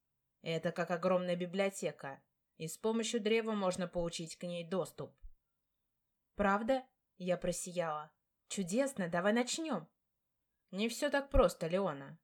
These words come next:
Демир покачал головой. "Древо часто показывает то, что считает нужным, а не то, что ищешь. С ним не просто договориться". "Но мы же попробуем". "Конечно,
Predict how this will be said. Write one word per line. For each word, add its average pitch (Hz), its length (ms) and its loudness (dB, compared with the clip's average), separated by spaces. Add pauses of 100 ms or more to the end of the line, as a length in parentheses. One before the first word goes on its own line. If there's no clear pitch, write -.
(140)
Демир 165 420 -2
покачал 170 460 -2
головой. 160 540 -2 (680)
"Древо 170 360 2
часто 175 340 0
показывает 165 560 0
то, 160 140 0
что 160 160 -6
считает 180 440 0
нужным, 208 520 -2
а 165 120 -4
не 170 140 -4
то, 170 180 0
что 180 200 -4
ищешь. 156 600 -8 (380)
С - 140 -10
ним 202 240 0
не 208 100 -2
просто 233 400 0
договориться". 156 840 -4 (680)
"Но 180 240 -4
мы 196 120 0
же 202 100 -4
попробуем". 214 640 2 (600)
"Конечно, 202 760 -2